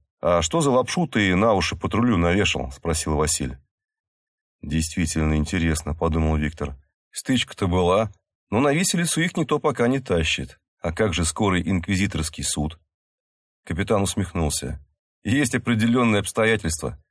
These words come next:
при которых позволяется устраивать драку в лагере». «Какие такие обстоятельства?» —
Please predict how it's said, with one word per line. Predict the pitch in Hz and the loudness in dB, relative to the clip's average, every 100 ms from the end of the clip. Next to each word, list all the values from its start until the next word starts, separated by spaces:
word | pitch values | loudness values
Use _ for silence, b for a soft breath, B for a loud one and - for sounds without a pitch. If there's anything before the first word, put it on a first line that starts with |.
| _ | _
при | - | -4
которых | 98 101 117 107 87 | -2 0 2 0 0
позволяется | 98 92 95 104 113 - | 0 2 4 4 2 0
устраивать | 82 92 98 85 76 | -4 0 2 2 2
драку | 92 104 87 | 2 2 0
в | 78 | 0
лагере». | 76 76 69 67 - _ _ _ _ _ _ _ | 0 0 -4 -6 -10 _ _ _ _ _ _ _
«Какие | - 85 104 90 | -6 -4 -2 -2
такие | 85 80 85 78 | -2 -4 -2 -2
обстоятельства?» — | 71 - 78 78 92 - 107 | -2 -2 -2 -2 -4 -4 -4